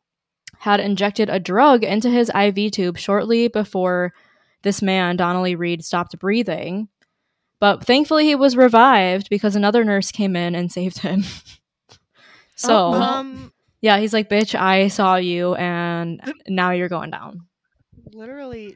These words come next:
Speaker 2: do we know what she got fired for?
Speaker 1: Um, no. I don't know. I'm sure they probably
Speaker 2: Probably
Speaker 1: do
Speaker 2: just
Speaker 1: know, but
Speaker 2: Yeah.
Speaker 1: I don't know personally. <laughs>
Speaker 2: I'm, I doubt she was good at her job.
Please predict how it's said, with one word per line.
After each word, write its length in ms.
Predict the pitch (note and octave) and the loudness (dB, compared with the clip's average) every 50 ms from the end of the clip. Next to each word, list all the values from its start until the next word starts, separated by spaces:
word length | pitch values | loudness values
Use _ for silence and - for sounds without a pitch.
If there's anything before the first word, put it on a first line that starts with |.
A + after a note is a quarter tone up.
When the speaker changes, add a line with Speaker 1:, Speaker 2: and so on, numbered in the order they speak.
| _ _ | _ _
Speaker 2:
do 80 | - A#3 | -16 -14
we 120 | B3 C4+ | -12 -12
know 120 | A#3 A3 G#3+ | -10 -10 -12
what 160 | G#3+ G#3+ - | -12 -14 -16
she 100 | - B3+ | -20 -20
got 240 | - A#3+ A3 G#3 _ | -18 -18 -18 -18 _
fired 320 | - E3+ - D#3+ F3+ F#3 _ | -20 -20 -20 -20 -20 _ _
for? 280 | _ A3+ A3+ A3+ B3 A#3+ _ _ _ _ _ _ _ _ _ | _ -20 -20 -20 -20 -20 _ _ _ _ _ _ _ _ _
Speaker 1:
Um, 320 | - F#3+ G3 F#3+ F#3+ F#3 - E3 | -4 -2 -2 0 -2 -4 -6 -8
no. 360 | E3 D#3+ D#3 D3+ D3+ D3 D3+ D3 _ _ _ _ _ _ _ _ - - | -8 -8 -8 -8 -10 -10 -12 -16 _ _ _ _ _ _ _ _ -14 -12
I 80 | E3+ | -10
don't 140 | E3 E3 D#3+ | -10 -10 -10
know. 180 | D#3 D3 D3 D3+ E3+ | -12 -12 -14 -14 -12
I'm 160 | F3+ F#3 F#3+ | -8 -8 -6
sure 160 | F3 A#3 A#3 | -4 -4 -2
they 100 | A3+ A#3 | -2 -2
probably 360 | A3+ G#3+ F#3+ F#3 F3+ F3+ F3+ | -2 -2 -2 -2 -2 -4 -6
Speaker 2:
Probably 160 | F3+ F3 F3+ E3+ | -6 -6 -6 -8
Speaker 1:
do 80 | F3 | -6
Speaker 2:
just 20 | F#3+ G#3 A3 | -6 -4 -6
Speaker 1:
know, 60 | A#3 | -4
but 360 | A#3 G3+ F3+ E3+ D#3+ E3 F3 - _ _ _ _ _ _ _ _ _ _ _ _ _ _ _ _ - - | -4 -4 -4 -4 -4 -6 -10 -16 _ _ _ _ _ _ _ _ _ _ _ _ _ _ _ _ -20 -20
Speaker 2:
Yeah. 180 | G#3+ - - | -18 -14 -10
Speaker 1:
I 60 | E3 E3 | -10 -8
don't 160 | E3+ D#3 - | -8 -8 -8
know 160 | - A2+ - | -10 -12 -12
personally. 480 | - - E3+ - - - - - - - - G3+ | -10 -10 -10 -10 -10 -14 -16 -16 -14 -10 -10 -10
<laughs> 100 | - G3+ | -10 -10
Speaker 2:
I'm, 300 | G3+ A#3 C4 B3 G#3+ G3 _ _ _ - | -12 -12 -12 -12 -14 -18 _ _ _ -18
I 80 | A3 | -18
doubt 340 | G#3+ - A#3 A3+ A3+ A#3 - | -16 -14 -12 -12 -12 -12 -12
she 120 | - - | -16 -18
was 140 | C4 B3 G#3 | -18 -18 -18
good 140 | _ - G3+ | _ -20 -20
at 80 | G3 - | -20 -20
her 160 | F#3+ G3 F#3 | -20 -20 -20
job. 360 | - E3+ - C#2+ C#2 - F#3+ | -20 -20 -20 -20 -20 -20 _